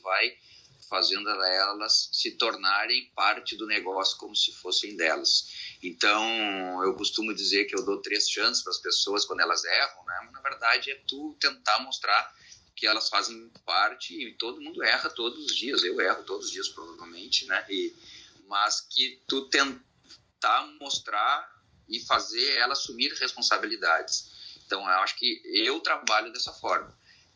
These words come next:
Então, assim, vocês conhecem a granja, tem o Fabrício, tem o Daniel, tem o Alexandre, tem a Kelly, tem pessoas assim, o Adair, que eles estão na operação,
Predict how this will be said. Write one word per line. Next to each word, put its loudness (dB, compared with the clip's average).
Então, -6
assim, 2
vocês 2
conhecem 0
a -2
granja, 0
tem 4
o 0
Fabrício, 0
tem -10
o -10
Daniel, 0
tem -14
o -12
Alexandre, 0
tem -6
a 2
Kelly, 0
tem -6
pessoas 0
assim, 0
o 0
Adair, 0
que 0
eles 0
estão 2
na 2
operação, -2